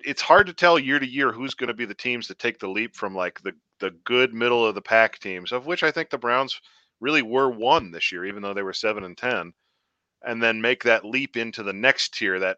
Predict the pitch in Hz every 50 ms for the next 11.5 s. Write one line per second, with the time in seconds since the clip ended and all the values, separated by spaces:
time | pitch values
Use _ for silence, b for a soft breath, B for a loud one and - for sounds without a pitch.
0 | _ _ 104 98 95 - - - 117 107 104 90 _ _ _ 135 123 104 98 113
1 | 151 131 151 160 151 - 147 123 110 104 - - 151 - - - - 135 113 92
2 | 80 76 - - 92 87 90 95 - _ _ _ _ _ _ _ _ _ _ -
3 | 98 104 - 120 110 98 92 95 - - 135 139 151 156 147 147 139 127 - -
4 | 139 127 120 117 110 110 110 107 107 107 107 104 107 - _ _ _ _ _ _
5 | _ _ - 123 120 - - - - - 123 127 127 123 123 123 123 120 120 110
6 | 117 117 113 117 113 113 110 107 107 - - - 113 107 107 104 95 98 92 87
7 | 85 101 98 98 92 90 87 85 85 82 80 78 78 - - 85 80 78 76 -
8 | - - _ _ _ _ _ _ _ _ _ - 110 104 104 104 - 113 113 107
9 | 120 139 151 151 - - 139 127 127 127 127 117 113 101 104 92 110 107 107 107
10 | 98 107 101 - - 87 101 123 - - 107 95 92 85 95 110 113 113 - -
11 | - _ _ _ _ 139 127 139 98 -